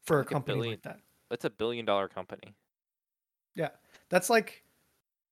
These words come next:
Speaker 1: I, I don't know, ten machines for them?
Speaker 2: Yeah. I
Speaker 1: Like, that's an order on a Tuesday from one company.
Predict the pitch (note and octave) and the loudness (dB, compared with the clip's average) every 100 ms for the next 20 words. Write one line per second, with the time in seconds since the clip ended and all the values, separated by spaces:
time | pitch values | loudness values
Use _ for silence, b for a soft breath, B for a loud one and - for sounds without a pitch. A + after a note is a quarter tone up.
0 | _ _ _ _ _ _ _ _ _ - | _ _ _ _ _ _ _ _ _ -2
1 | E3 E3+ F#3+ D#3+ F3 F#3+ F#3+ _ _ _ | 0 2 4 6 6 4 0 _ _ _
2 | _ _ - D#3+ E3+ E3 F3+ E3+ G#3 G#3+ | _ _ 0 2 4 2 2 0 0 -2
3 | - - _ _ _ _ - G#3+ A3+ A#3+ | -6 -14 _ _ _ _ -4 0 2 0
4 | A#3+ G2 - _ _ _ _ _ _ - | -4 -10 -12 _ _ _ _ _ _ 0
5 | D#3+ F#3+ G#3+ G#3 G3 G3+ G3 F3+ D#3+ G3 | 4 4 6 6 8 10 10 8 6 2
6 | F3+ C#3 C3+ - _ _ _ _ _ _ | 2 2 -4 -6 _ _ _ _ _ _
7 | - E3 D3+ E3 E3 D#3+ D#3 C3+ C3+ | 0 2 4 4 4 2 2 -2 -6